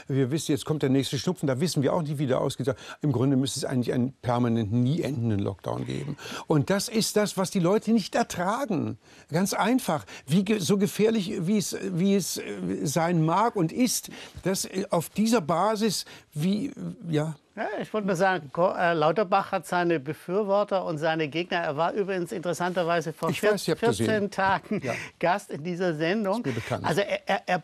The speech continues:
Speaker 2: brennt ja für,
Speaker 1: Ja.
Speaker 2: für seine Sache. Nötigt ihn das, das Respekt ab, wie er für seine Sache brennt, wie er dafür eintritt?
Speaker 1: Ich kann das nicht sagen. Also das wäre gelogen, wenn ich das sage. Es benötigt mir Respekt ab.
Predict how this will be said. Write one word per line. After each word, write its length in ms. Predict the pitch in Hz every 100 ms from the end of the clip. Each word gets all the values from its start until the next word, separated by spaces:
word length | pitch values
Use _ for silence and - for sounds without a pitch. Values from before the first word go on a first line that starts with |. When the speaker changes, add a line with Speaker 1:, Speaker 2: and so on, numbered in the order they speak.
| _
Speaker 2:
brennt 540 | - 185 240 370 - -
ja 300 | 160 160 -
für, 80 | 131 165
Speaker 1:
Ja. 60 | 175 -
Speaker 2:
für 160 | 190
seine 340 | 151 156 156 143
Sache. 300 | 151 151 160 - -
Nötigt 480 | 160 165 208 220 -
ihn 320 | 196 180 175
das, 280 | 180 165 -
das 200 | 170 -
Respekt 560 | 185 - 156 165 - 269
ab, 120 | 311
wie 180 | 220 208
er 120 | 220
für 180 | - 202
seine 400 | 160 165 196 196
Sache 300 | 156 180 185
brennt, 400 | 165 156 180 220
wie 60 | 185
er 100 | 170
dafür 500 | 175 165 - 196 -
eintritt? 680 | 143 190 202 254 285 - - _ _ - _ _ _ _ - - _ _ _
Speaker 1:
Ich 100 | -
kann 160 | - 151
das 160 | 120 147
nicht 160 | 135
sagen. 340 | - 107 113 117 - _ _ _ _ -
Also 200 | 117 117
das 200 | 143 -
wäre 440 | 185 135 139 127 123 _ _ _ _ _ _ -
gelogen, 400 | 147 131 107 104
wenn 140 | 104
ich 100 | 101 -
das 160 | 104
sage. 260 | - 107 107
Es 160 | 101 - -
benötigt 520 | 123 127 113 104 113
mir 160 | 135 131
Respekt 360 | - - -
ab. 80 | 147